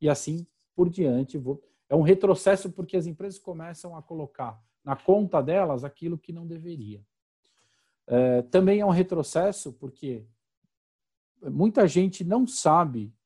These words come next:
que os lucros que são distribuídos aos sócios foram isentos de imposto, se tornaram isentos de imposto em mil novecentos e noventa e cinco, com a Lei nove dois quatro nove. Naquela ocasião, até aquele momento, até mil novecentos e noventa e quatro, o Brasil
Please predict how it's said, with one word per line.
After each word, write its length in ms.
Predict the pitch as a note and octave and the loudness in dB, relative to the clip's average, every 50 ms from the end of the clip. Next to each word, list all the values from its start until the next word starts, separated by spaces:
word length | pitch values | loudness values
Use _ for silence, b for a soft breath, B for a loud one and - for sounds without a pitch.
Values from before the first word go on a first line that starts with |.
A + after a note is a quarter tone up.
| _ _ _ | _ _ _
que 160 | _ D3+ D3 | _ 2 2
os 140 | C#3+ C3 A#2 | 2 2 2
lucros 800 | C#3 E3+ G#3+ A#3 - - _ E3 A#2+ A2+ G#2 - - - _ _ | 2 2 2 2 0 -4 _ -6 -6 -6 -6 -10 -18 -20 _ _
que 160 | _ _ C#3 | _ _ -12
são 220 | C3 - C3+ B2+ B2 | -8 -6 -4 -4 -4
distribuídos 720 | A#2 A2+ - - B2 B2+ B2+ B2+ B2 A#2 A2+ A2 A2 A2+ | -6 -8 -12 -14 -14 -12 -6 -4 -4 -4 -4 -6 -6 -6
aos 160 | A#2 A2+ A2 | -6 -6 -6
sócios 300 | - - A2 G#2+ - - | -10 -12 -14 -16 -16 -18
foram 440 | - _ E3+ F#3+ A3 A#3+ A3 F3+ D3+ | -12 _ 4 4 4 4 4 0 -2
isentos 720 | D3 B2 G#2+ G#2 A2 B2+ D#3+ F#3 F3+ D3 - - A#2+ G#2+ | -4 -8 -10 -8 -8 -8 -8 -8 -10 -14 -12 -12 -12 -12
de 120 | G2+ G#2 A2 | -12 -14 -14
imposto, 580 | G#2+ A2 A#2 C3+ C#3 E3+ D#3+ - - _ _ | -16 -14 -12 -12 -10 -10 -10 -10 -14 _ _
se 140 | C3 - - | -20 -20 -8
tornaram 440 | _ D#3 C#3+ C#3+ F3 G#3+ A#3+ G#3 D3+ | _ -2 -2 0 0 0 0 0 -2
isentos 380 | B2 G2+ G2 A#2+ B2+ A#2+ A2+ A2 | -4 -4 -6 -10 -12 -12 -14 -18
de 60 | G#2+ | -20
imposto 440 | G2+ G2+ _ C3+ F3 F3 - - _ _ _ _ _ _ | -20 -16 _ -10 -8 -8 -10 -12 _ _ _ _ _ _
em 140 | _ F#3+ F#3+ | _ 2 2
mil 160 | F#3+ G3+ G#3+ | 4 4 2
novecentos 320 | G#3+ G#3+ F3+ - G#3 G#3 F#3 | 2 0 -2 -2 -4 -4 -4
e 40 | |
noventa 360 | F#3+ F#3 D#3 F3 E3+ D#3 - D3 | -4 -8 -8 -10 -12 -14 -16 -18
e 80 | C3 | -18
cinco, 320 | - - - F3 F3 - _ _ | -18 -20 -20 -20 -20 -20 _ _
com 100 | - E3 | -4 -2
a 20 | |
Lei 160 | D#3 D#3+ E3+ | -2 0 -2
nove 300 | E3+ E3 E3 E3 D#3 D#3+ | -2 -2 -4 -2 -2 -2
dois 260 | D#3 C#3+ D3 D#3 D3+ - | -4 -2 -4 -4 -6 -8
quatro 400 | _ D#3+ D3+ - - F3 E3+ D3 | _ -12 -12 -12 -12 -16 -14 -10
nove. 320 | B2 A#2 A2 G2+ F#2+ _ _ _ _ _ _ _ _ _ _ _ _ _ _ _ _ _ _ _ _ | -10 -10 -10 -10 -12 _ _ _ _ _ _ _ _ _ _ _ _ _ _ _ _ _ _ _ _
Naquela 560 | B3+ F4+ G#4 G4 - - F#3 G3 A3+ A3+ G3 | -4 -4 -4 -4 0 4 6 6 8 8 6
ocasião, 640 | D#3 - - D3 B2+ A2+ A#2+ A2+ A#2+ D3 F3 E3+ C3+ | 4 4 4 2 2 2 0 0 0 2 2 0 -2
até 200 | A#2+ - - A3 | -4 -2 -2 -4
aquele 300 | A#3+ A#3+ - F#3+ E3 D3+ | -4 -2 -2 -2 -2 -2
momento, 640 | C#3 B2+ A2+ A2 C3 D#3+ G3+ G3 D3+ _ - G#2+ G#2+ _ | -4 -6 -10 -10 -12 -12 -14 -16 -16 _ -20 -20 -20 _
até 160 | A#2 _ D3+ | _ _ -12
mil 160 | D3+ D#3+ E3 | -12 -10 -10
novecentos 340 | D#3 C#3+ C3+ - D3+ C#3 C3 | -12 -12 -12 -12 -14 -14 -12
e 40 | B2+ | -12
noventa 360 | C3 B2 A#2 A#2+ A#2+ G#2+ - | -14 -14 -12 -14 -16 -16 -16
e 40 | G#2+ | -20
quatro, 340 | G#2+ _ D3+ E3 D#3 - D3 | -12 _ -6 -6 -6 -6 -10
o 40 | C3 | -6
Brasil 520 | C3+ E3 E3+ E3 D3 D3 E3+ G3+ G3+ G3 | -4 -4 -4 -4 -4 -4 -4 -4 -4 -8